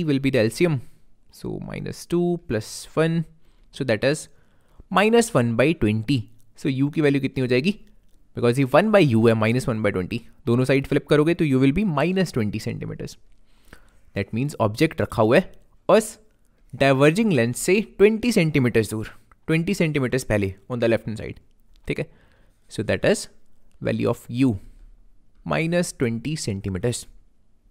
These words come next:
इसके अलावा क्वेश्चन में एक और चीज़ पूछी हुई है, size of the image। So मैग्नीफिकेशन का फॉर्मूला क्या होता है इसके लिए?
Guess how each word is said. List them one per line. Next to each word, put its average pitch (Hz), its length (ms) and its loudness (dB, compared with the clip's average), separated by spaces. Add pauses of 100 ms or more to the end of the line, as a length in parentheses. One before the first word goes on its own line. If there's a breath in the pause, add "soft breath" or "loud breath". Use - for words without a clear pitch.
(500 soft breath)
इसके 196 220 4
अलावा 220 200 8
क्वेश्चन 165 300 2
में 180 80 2
एक 170 100 -2
और 165 120 6
चीज़ 180 200 0
पूछी 160 260 0
हुई 160 100 4
है, 175 80 6
size 180 380 2
of - 140 -4
the 170 60 0 (140)
image। 190 280 0 (760 soft breath)
So 147 160 -4 (300)
मैग्नीफिकेशन 151 600 -4
का 165 80 -2
फॉर्मूला 127 320 0
क्या 123 140 2
होता 113 140 2
है - 20 2
इसके 120 220 -2
लिए? 127 200 -4